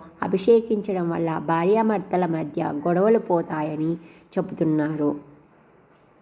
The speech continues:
విన్నారు కదండి విజయ ఏకాదశి యొక్క విశిష్టత, పూజా విధానము.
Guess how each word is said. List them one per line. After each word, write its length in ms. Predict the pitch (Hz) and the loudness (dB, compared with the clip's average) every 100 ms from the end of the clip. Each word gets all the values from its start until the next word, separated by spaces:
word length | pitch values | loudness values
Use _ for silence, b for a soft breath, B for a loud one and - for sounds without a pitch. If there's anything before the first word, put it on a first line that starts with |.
| _ _ | _ _
విన్నారు 400 | 202 202 202 220 | 2 4 2 2
కదండి 500 | 226 196 175 175 190 | 2 2 2 2 2
విజయ 460 | 214 185 180 214 202 | 2 2 2 2 2
ఏకాదశి 540 | 190 190 175 165 - | 0 0 0 -2 -2
యొక్క 240 | 180 180 175 | -4 -2 -6
విశిష్టత, 760 | 156 160 175 - 180 175 165 - | -4 -2 -4 -2 -6 -4 -6 -2
పూజా 280 | 160 151 180 | -2 2 2
విధానము. 640 | 180 180 151 156 160 214 | 4 2 2 -2 0 0